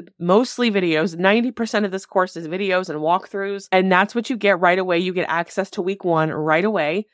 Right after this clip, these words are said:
and then the following week, you would have access to week two. The following week, you would have access to week three. And so this happens for six weeks. Every week, you get access to a new module with lessons inside of it that, again, are bite-sized, really actionable,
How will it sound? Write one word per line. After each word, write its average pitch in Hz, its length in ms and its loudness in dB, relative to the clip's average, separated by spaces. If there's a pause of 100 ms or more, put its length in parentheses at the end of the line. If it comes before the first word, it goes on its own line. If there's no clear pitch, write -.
(280)
and 180 200 2
then 170 140 4
the 175 80 2
following 175 500 4
week, 175 240 0
you 160 80 -6
would 160 100 -4
have 151 160 0
access 151 360 -4
to 143 100 -12
week 151 220 -14
two. 220 440 0
The 170 100 -2
following 160 440 4
week, 165 220 -2
you 160 80 -6
would 160 100 -6
have 143 160 -6
access 135 360 -4
to 143 100 -10
week 143 200 -14
three. 247 380 -8 (680)
And 202 400 6 (460)
so 196 420 4 (140)
this 220 300 2
happens 220 340 2
for 185 100 -2
six 233 320 -2
weeks. 202 380 -6
Every 196 240 2
week, 208 260 0
you 175 60 -2
get 170 160 0
access 160 420 -2
to 165 140 -2
a 156 60 2
new 190 160 0
module 156 440 0 (240)
with 185 180 0
lessons 160 360 2
inside 180 360 0
of 156 80 -2
it 156 140 -4
that, 160 120 2
again, 170 280 2
are 147 160 -4
bite-sized, 190 680 0 (340)
really 220 460 4
actionable, 180 840 -2